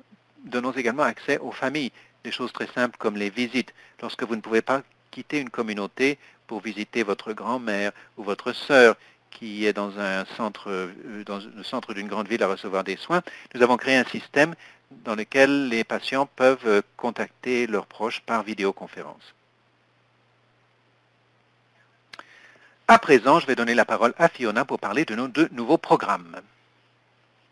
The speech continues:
Merci, Erin. Je vais m'intéresser à ce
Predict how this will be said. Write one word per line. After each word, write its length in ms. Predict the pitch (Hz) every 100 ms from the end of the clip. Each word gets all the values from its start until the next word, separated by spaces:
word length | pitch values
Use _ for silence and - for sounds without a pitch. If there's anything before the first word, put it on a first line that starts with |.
| _ _ _ _ _ _ _ _ - _ _ _ _ _ _ _ _ 185
Merci, 400 | 175 151 - 135
Erin. 320 | 110 104 104 _ _ _ _ _ _ _ _ _ _
Je 240 | 165 - 135
vais 240 | 120 151
m'intéresser 840 | 147 120 123 110 - - 139 143 - -
à 480 | 117 117 123 123 - _ _ _ _
ce 180 | - 143